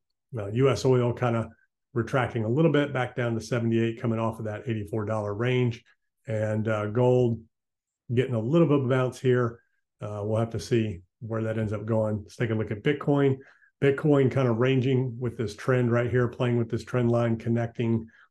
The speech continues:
this level of support going back to January of twenty twenty-one. Of course, this support of the summer of twenty twenty-one, right in this area here of twenty twenty-two, working that trend all the way through,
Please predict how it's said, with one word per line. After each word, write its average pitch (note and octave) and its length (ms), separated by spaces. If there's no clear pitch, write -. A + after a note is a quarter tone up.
this A#2 300
level A#2+ 260
of A2+ 100
support - 400
going A2+ 220
back A2+ 200
to A#2 80
January A2+ 500
of - 80
twenty A2+ 240
twenty-one. A#2+ 500
Of A2+ 60
course, A2+ 260
this A2 220
support A2+ 500
of G#2 80
the G2+ 100
summer A#2+ 520
of B2 120
twenty A#2+ 280
twenty-one, A#2 640
right A#2+ 300
in A#2 120
this A#2 200
area A2+ 260
here A#2 240
of G2+ 120
twenty G#2 300
twenty-two, C#3+ 720
working B2 400
that A#2+ 200
trend A#2 380
all C#3+ 380
the D3 60
way B2+ 220
through, C3 640